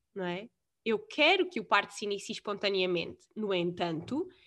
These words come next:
eu estou muito cansada de estar grávida. E tentar perceber o que é que eu posso fazer, ah, naturalmente para que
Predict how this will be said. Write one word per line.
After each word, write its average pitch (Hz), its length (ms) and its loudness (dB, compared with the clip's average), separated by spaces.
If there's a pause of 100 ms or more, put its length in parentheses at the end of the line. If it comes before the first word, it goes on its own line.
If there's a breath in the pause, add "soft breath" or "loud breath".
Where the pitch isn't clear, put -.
(120 loud breath)
eu 226 100 0
estou 220 300 -2
muito 277 400 2
cansada 226 800 0 (480)
de 226 120 -10
estar 320 260 4
grávida. 196 580 2 (880)
E 247 140 4
tentar 247 320 2
perceber 190 460 2
o 185 40 0
que 226 100 2
é 269 40 2
que 277 100 0
eu 247 60 2
posso 240 420 2
fazer, 190 640 -2 (720)
ah, 190 220 -4
naturalmente 196 800 0 (220)
para 202 200 0
que 196 640 -4